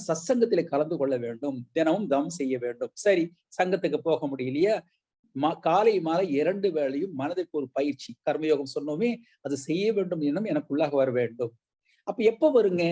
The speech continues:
இப்படி தவம் செய்வதனாலே நமக்குள்ளாக என்னென்ன நன்மைகள் கிடைக்கும் என்பதை மனம் நம்ப ஆரம்பித்து, அதன் மீது ஈடுபாடு என்பது ஏற்-, ஏற்படும் போதுதான் நிச்சயமாக அதை விட்டு விலக மாட்டோம். ஒன்று செய்தால் நமக்கு நன்மை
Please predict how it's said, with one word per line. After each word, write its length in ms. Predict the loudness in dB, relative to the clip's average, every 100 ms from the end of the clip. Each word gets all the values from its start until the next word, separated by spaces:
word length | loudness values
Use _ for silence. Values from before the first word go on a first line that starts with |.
| 0 -4 _ -2
இப்படி 200 | 0 0 -4 2
தவம் 340 | 6 8 6
செய்வதனாலே 600 | 6 6 6 6 6 6
நமக்குள்ளாக 540 | 6 4 2 2 4 4 2 2
என்னென்ன 360 | 2 2 2 2 0 0
நன்மைகள் 520 | 2 4 4 4 2 0 -4 _
கிடைக்கும் 520 | 0 0 0 -2 0
என்பதை 400 | -2 -2 -2 0 0 -2 -6 _ _ _ _ _ _ -6 -4 0
மனம் 280 | 2 4 2 0 -8 _ _ -4
நம்ப 320 | 0 4 4 6
ஆரம்பித்து, 580 | 6 4 2 -2 2 2 4 2
அதன் 200 | 2 2 0
மீது 160 | 0 0
ஈடுபாடு 460 | 2 2 4 4 4
என்பது 240 | 2 4
ஏற்-, 260 | 6 6 4
ஏற்படும் 420 | 4 4 2 0 0
போதுதான் 340 | 4 4 4 -2
நிச்சயமாக 580 | -6 -6 0 0 2 2
அதை 100 | 2
விட்டு 200 | 2 0
விலக 220 | 0 0 -2
மாட்டோம். 280 | -6 -8 _ _ _ _ _ _ _ _ _ -4
ஒன்று 280 | -2 0 0
செய்தால் 540 | 2 2 4 4 4
நமக்கு 280 | 2 0 0
நன்மை 340 | 0 2 2